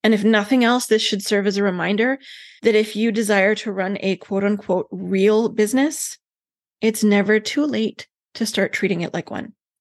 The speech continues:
And if it would be helpful to know what your current state of the union looks like, sign up for a free assessment on my website, get corporate rehab dot com.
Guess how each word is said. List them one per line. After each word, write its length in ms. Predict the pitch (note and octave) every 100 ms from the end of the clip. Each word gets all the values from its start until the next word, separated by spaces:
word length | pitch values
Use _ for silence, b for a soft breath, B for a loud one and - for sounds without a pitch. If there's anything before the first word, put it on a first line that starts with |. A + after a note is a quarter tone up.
| _ _ _ _ -
And 260 | D#4+ F#4+ F#4
if 180 | E4+ -
it 60 |
would 120 | -
be 100 | G4+
helpful 360 | D#4 D#4 - D4+
to 180 | D4 C4+
know 100 | A#3+
what 120 | A#3
your 120 | A3+
current 520 | - G#3+ A3 F3+ - - -
state 280 | - G3+
of 80 | G3+
the 80 | F#3+
union 360 | F3 F#3+ G3 F#3+
looks 220 | G3 -
like, 280 | A3 A3+ - b b b _ _
sign 240 | - A3 A3
up 120 | G#3+
for 120 | A3
a 60 | A3+
free 180 | A3
assessment 420 | A#3 - C#4+ - F#3+
on 80 |
my 80 | F#3
website, 440 | G3 A#3+ - - - _ -
get 180 | G3+ -
corporate 320 | A3+ G3 G#3+
rehab 340 | G#3+ A3 A3
dot 160 | F#3+ E3+
com. 360 | - D#3 D3+